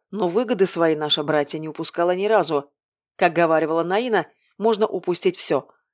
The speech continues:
Транспорт – удачный момент для признания в любви и страсти, даже шанс на повышение,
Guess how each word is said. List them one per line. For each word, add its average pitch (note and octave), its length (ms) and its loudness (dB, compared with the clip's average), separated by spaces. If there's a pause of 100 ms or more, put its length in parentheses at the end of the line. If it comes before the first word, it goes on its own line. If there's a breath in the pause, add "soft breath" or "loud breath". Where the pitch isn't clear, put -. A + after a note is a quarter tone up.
(120)
Транспорт – G#3 560 2
удачный G3+ 420 -2
момент C#3 460 -4 (200)
для E3+ 120 -4
признания D#3+ 420 -2
в D3+ 40 -8
любви D#3 280 -6
и D3+ 40 -6
страсти, D3+ 580 -2 (180)
даже D#3 280 -2
шанс C#3 320 -6
на D#3+ 80 -6
повышение, E3+ 580 -2